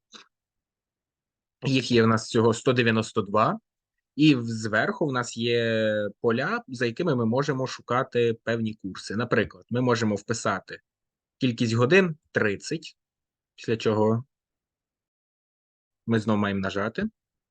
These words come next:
І система видала нам лише курси, в яких є тридцять годин. Також можна по назві, які вам необхідні. І ось нас вибило три курси.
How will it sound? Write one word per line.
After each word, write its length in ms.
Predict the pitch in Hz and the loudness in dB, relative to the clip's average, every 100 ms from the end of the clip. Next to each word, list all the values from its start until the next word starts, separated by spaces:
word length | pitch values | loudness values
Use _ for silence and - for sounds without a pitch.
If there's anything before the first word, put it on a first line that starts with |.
| _ _ _ _ _ - _ _ _ _ _ _ | _ _ _ _ _ -20 _ _ _ _ _ _
І 60 | 147 | -4
система 400 | 131 - 190 139 | -2 2 4 4
видала 320 | 147 143 131 | 4 4 2
нам 200 | 123 113 | 2 0
лише 260 | 110 - | -2 -2
курси, 340 | 107 156 196 120 | -4 -4 -2 -4
в 20 | |
яких 320 | 107 139 - | -4 -6 -6
є 120 | 120 | -8
тридцять 440 | 123 - 113 113 98 | -6 -2 -2 -2 -4
годин. 340 | 101 92 90 - _ _ _ _ _ _ | -4 -6 -8 -14 _ _ _ _ _ _
Також 280 | 127 110 107 | -4 -2 -2
можна 220 | 104 101 | -2 0
по 160 | 131 | 2
назві, 500 | 120 95 92 104 139 - | 2 2 -2 -8 -10 -10
які 260 | 127 - 139 | -10 -2 0
вам 160 | 135 | 2
необхідні. 640 | 139 135 - - 147 143 147 - _ _ _ _ _ _ _ _ _ _ _ _ _ _ _ _ _ _ _ _ _ _ _ _ _ _ _ _ | 2 0 -2 -4 -2 -4 -8 -10 _ _ _ _ _ _ _ _ _ _ _ _ _ _ _ _ _ _ _ _ _ _ _ _ _ _ _ _
І 100 | 143 | 4
ось 240 | 131 - | 4 4
нас 200 | 120 120 | 0 -2
вибило 580 | 104 104 123 127 120 117 | -2 -2 2 2 2 0
три 260 | 113 107 110 | 0 -4 -4
курси. 480 | - 98 - - | -6 -8 -8 -16